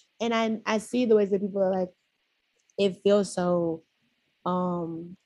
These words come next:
insignificant. But I, I was listening to Jessica today and she was like, you know, acceptance is a real ass thing. With that Jupiter and Neptune conjunction, I do feel like there's a lot of space to run away. It's like,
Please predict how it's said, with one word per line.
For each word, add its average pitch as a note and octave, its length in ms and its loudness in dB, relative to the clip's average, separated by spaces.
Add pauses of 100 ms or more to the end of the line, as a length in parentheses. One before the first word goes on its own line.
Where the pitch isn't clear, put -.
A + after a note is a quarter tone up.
insignificant. F3+ 1120 -2 (680)
But F#3+ 120 2
I, F#3+ 340 4
I F#3+ 80 6
was F#3+ 120 4
listening G#3 220 4
to G3+ 60 2
Jessica G#3 320 -2
today G#3 240 0
and A3 100 -2
she G3+ 140 -4
was F3+ 160 -2
like, E3+ 200 -2
you G3 60 0
know, F#3+ 200 0
acceptance - 680 0
is F3 140 -2
a D#3 80 0
real E3+ 340 4
ass F3+ 340 -2
thing. G3 580 -2 (1200)
With G3 180 6
that G#3+ 180 6
Jupiter A#3 340 2
and G3+ 140 4
Neptune F#3+ 340 0
conjunction, F#3 420 -2
I F#3 100 -4
do F#3+ 260 2
feel B3+ 140 2
like E3+ 180 2
there's F3 160 2
a E3 100 -2
lot D#3+ 260 -2
of F#3 60 -6
space F3+ 300 -4
to A3 120 -4
run D3 200 -2
away. F#3+ 600 -2
It's - 340 -2
like, F3+ 260 0